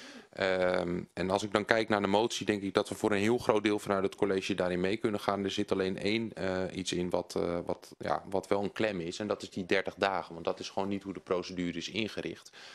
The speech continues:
En we hebben in principe acht weken. Maar ik zeg erbij, en daar hebben we ook al, eh, eh, werk in gang gezet. Ons streven is ook om dat sneller te doen.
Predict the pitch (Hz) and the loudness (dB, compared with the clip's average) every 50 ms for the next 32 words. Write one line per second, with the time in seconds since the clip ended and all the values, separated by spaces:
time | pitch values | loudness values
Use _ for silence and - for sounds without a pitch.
0 | - - _ - 90 92 92 101 107 107 95 90 90 - 90 - - 107 - - | -20 -20 _ -6 -2 0 0 0 0 0 -2 -4 -4 -6 -6 -6 -6 -4 -4 -2
1 | - - 87 - - 85 82 85 92 104 - 139 143 131 - - - - - - | 0 0 -2 -2 -2 -2 0 2 0 2 0 -2 -2 -2 -4 -6 -8 -6 -6 -2
2 | - 101 - - 92 80 85 82 95 120 120 107 101 92 87 85 87 101 98 92 | -2 -2 -2 -2 -2 0 2 2 2 0 -2 -4 -4 -4 -4 -2 -2 -2 -2 -2
3 | 76 62 87 90 - 90 90 87 87 - - - - - - - - - _ - | -2 -2 -2 -2 0 0 0 0 -2 -4 -12 -20 -20 -20 -20 -20 -20 -20 _ -4
4 | 95 92 90 90 87 85 85 82 85 - - 87 87 87 78 90 98 98 95 - | -2 0 2 2 2 2 2 0 -2 -2 -4 -4 -6 -4 0 2 2 2 2 0
5 | 95 92 - - 92 95 101 - - - 110 110 123 - - _ - - - - | -4 -4 0 0 0 0 0 -4 -4 -2 0 0 0 -2 -6 _ -20 -20 -20 -20
6 | - _ _ - 135 123 117 - - 131 117 107 107 - - 98 92 - - 98 | -20 _ _ -2 -2 -2 0 -2 0 2 2 2 2 0 0 0 0 0 2 0
7 | 101 104 - 117 107 101 98 - - 123 123 117 110 104 95 - 110 92 95 85 | 0 2 0 2 2 2 2 0 0 0 2 2 0 -2 -2 -2 -2 0 0 -2
8 | 80 78 78 | -2 -6 -10